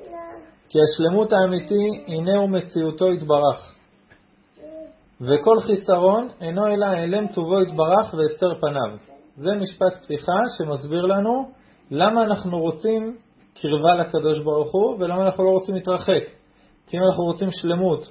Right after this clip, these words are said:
גם בגשמיות, גם ברוחניות, גם בשכר בעולם הזה, גם בשכר בעולם הבא, אז אנחנו צריכים כמה שיותר קרבה לקדוש ברוך הוא, כי הוא השלמות האמיתי. ככל שתתקרב לשלמות האמיתית, ככה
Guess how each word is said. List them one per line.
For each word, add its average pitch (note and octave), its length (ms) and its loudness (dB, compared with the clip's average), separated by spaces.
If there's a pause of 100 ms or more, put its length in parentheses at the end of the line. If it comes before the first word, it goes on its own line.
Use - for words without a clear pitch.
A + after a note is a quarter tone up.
גם C#3+ 220 0
בגשמיות, D#3 640 0
גם C3 140 -4
ברוחניות, D3+ 680 -2
גם C3+ 180 -4
בשכר C#3+ 480 -2
בעולם D3 280 0
הזה, C3+ 160 -4
גם B2+ 260 -4
בשכר D3 400 -6
בעולם D3 320 0
הבא, D3+ 300 0 (680)
אז C3 160 -2
אנחנו C#3+ 240 0
צריכים E3 260 -6
כמה D#3 220 -2
שיותר C#3+ 420 -2
קרבה C3 360 0
לקדוש C3 460 -2
ברוך A2+ 260 -4
הוא, G2 180 -8
כי - 120 -8
הוא F3 140 0
השלמות C3 440 -6
האמיתי. B2 400 -10 (520)
ככל E3+ 200 2
שתתקרב E3 520 0
לשלמות E3+ 420 -2
האמיתית, F#3 400 -2
ככה E3+ 260 -2